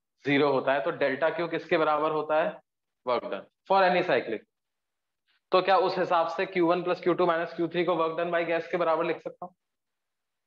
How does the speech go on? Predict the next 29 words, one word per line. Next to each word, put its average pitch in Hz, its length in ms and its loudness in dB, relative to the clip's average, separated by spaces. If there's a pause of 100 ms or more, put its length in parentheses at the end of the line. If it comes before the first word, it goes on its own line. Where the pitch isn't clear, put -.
(460)
है 135 80 -2
ना? 180 60 -2 (960)
वो 247 160 4
होना 233 220 4
भी 262 120 2
चाहिए। 233 240 2 (1120)
Law 170 240 4
of 220 260 -2
thermo-, 185 460 0 (420)
first 214 300 2
of 208 200 2
thermodynamics 185 560 2
is 185 140 -2
nothing 190 300 0
but 202 160 -2
law 170 160 4
of - 80 -8
conservation 160 500 0
of 170 200 -2
energy। 135 300 -4 (2750)
वो 156 60 -2
क्या 170 180 0
कहता 165 300 -2
है? 165 160 -4 (220)
यार 160 220 0
पूरी 151 220 2
cyclic 160 460 -2
process 147 400 0
हुई, 196 400 2